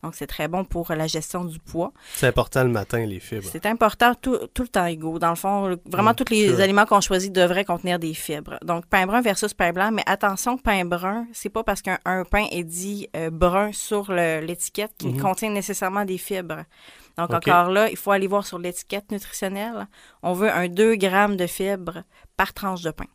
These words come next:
Speaker 2: Deux grammes de fibres
Speaker 1: Par tranche.
Speaker 2: par tranche de pain.
Speaker 1: Exactement.
Speaker 2: Ça, c'est indiqué sur le, la
Speaker 1: C'est
Speaker 2: fiche des valeurs nutritives.
Speaker 1: Exactement. C'est toujours indiqué les, les,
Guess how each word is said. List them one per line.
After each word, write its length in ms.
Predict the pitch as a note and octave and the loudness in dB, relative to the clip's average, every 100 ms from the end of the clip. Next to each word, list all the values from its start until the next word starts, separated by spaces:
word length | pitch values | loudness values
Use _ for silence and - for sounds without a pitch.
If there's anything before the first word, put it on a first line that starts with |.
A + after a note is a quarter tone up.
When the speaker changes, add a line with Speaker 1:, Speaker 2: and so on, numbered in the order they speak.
| _ | _
Speaker 2:
Deux 240 | B2 D#3 E3+ | -2 2 2
grammes 320 | C#3+ E3+ D#3+ | 2 0 0
de 100 | B2+ | -4
fibres 460 | - D#3+ E3 D3 - - | -2 -4 -2 -6 -10 -6
Speaker 1:
Par 160 | F#3 - | -6 -6
tranche. 320 | D3+ - - | -8 -8 0
Speaker 2:
par 220 | C3 - | 0 0
tranche 320 | C#3+ C#3 C#3 | -2 0 0
de 100 | A#2+ A2+ | 0 -2
pain. 180 | G#2 G2+ | -4 -6
Speaker 1:
Exactement. 540 | F#3+ F#3+ F3 E3 C#3 - - D3+ | -2 -2 0 -2 -2 -8 -6 -2
Speaker 2:
Ça, 80 | |
c'est 120 | - C#3 | 2 4
indiqué 340 | B2+ - C#3+ | 4 2 0
sur 200 | C3 C3 A#2+ | -2 -2 0
le, 220 | A#2 A2+ | 2 2
la 140 | A2+ | 2
Speaker 1:
C'est 60 | G#2+ | 0
Speaker 2:
fiche 220 | C3+ C3 | 0 0
des 80 | B2+ | 2
valeurs 240 | A#2+ A#2 | 2 2
nutritives. 360 | A#2 - - G#3+ | 0 -4 -2 -2
Speaker 1:
Exactement. 500 | F3+ F3+ E3+ D#3+ D3+ | 0 -2 -2 -4 -6
C'est 200 | G3 - | -10 -6
toujours 300 | A3+ A3+ A3 | 2 4 4
indiqué 520 | G3 F3+ E3+ - F#3+ F#3+ | 0 -2 -4 -6 -4 -2
les, 460 | E3+ D#3+ D#3 D3+ | -4 -4 -6 -10
les, 80 | - | -10